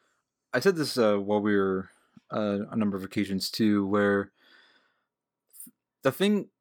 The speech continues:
my, my downside to the music is that most of it is, like, such a large group of singers. I really can't pick out anyone's voices, so it's almost like you could just swap out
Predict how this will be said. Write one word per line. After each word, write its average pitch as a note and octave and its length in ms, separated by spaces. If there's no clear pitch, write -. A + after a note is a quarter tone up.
my, B2+ 340
my B2 120
downside D#3 400
to G#2+ 60
the G2+ 100
music G2+ 380
is G#2 120
that G#2 140
most A2 300
of A2+ 120
it A2+ 180
is, G#2 160
like, G#2 160
such - 180
a B2+ 60
large G#2+ 320
group A2+ 160
of G#2 140
singers. C#3 760
I A2+ 60
really C#3 300
can't C3+ 400
pick B2+ 180
out B2 160
anyone's A#2 520
voices, B2 840
so - 160
it's A2 100
almost B2+ 280
like A#2+ 120
you A2+ 100
could G#2+ 80
just G2 100
swap A2+ 280
out G#2 220